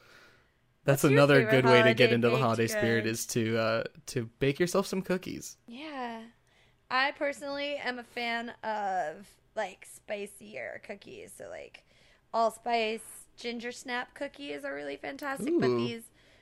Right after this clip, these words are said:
Speaker 2: yeah, but these Nutella stuffed <coughs> chocolate cookies, it took me a while to actually get to the recipe because this person who, uh, did the recipe on the internet thinks they're really interesting.
Speaker 1: Mm.
Speaker 2: Uh, they are not. But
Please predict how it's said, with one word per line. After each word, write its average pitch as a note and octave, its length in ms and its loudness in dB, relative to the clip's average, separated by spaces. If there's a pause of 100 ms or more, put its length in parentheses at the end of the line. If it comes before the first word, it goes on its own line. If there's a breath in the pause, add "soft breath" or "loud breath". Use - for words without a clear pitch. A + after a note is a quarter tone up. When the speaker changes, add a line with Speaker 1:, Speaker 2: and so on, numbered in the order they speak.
(120)
Speaker 2:
yeah, G#3 460 -8 (260 loud breath)
but A3+ 120 -12
these C4+ 160 -8
Nutella C4+ 600 -4
stuffed C4 560 -4
<coughs> - 0 -
chocolate B3+ 400 -4
cookies, A3 680 -8 (280 soft breath)
it A#3+ 120 -8
took F#4+ 120 -6
me B4 140 -4
a - 20 2
while D#4+ 200 6
to D4 120 0
actually C#4 320 2
get C4+ 260 -2
to B3+ 60 -14
the B3 140 -4
recipe B3 540 -2
because A3+ 220 -10
this A#3 120 -16
person B3 540 -4
who, A#3 340 -2
uh, G#3 460 0 (100)
did B3 160 -8
the A#3 80 -6
recipe A3+ 480 -4
on G#3+ 140 -4
the G#3 120 -6
internet G#3+ 560 -6
thinks A3 220 -8
they're A3+ 300 -4
really G#3 480 -2
interesting. G#3 720 -12 (600 loud breath)
Speaker 1:
Mm. F3 220 2 (240)
Speaker 2:
Uh, B2+ 200 -12 (180)
they - 140 -10
are E2 200 -12
not. A#1 300 -12 (180)
But D4+ 640 2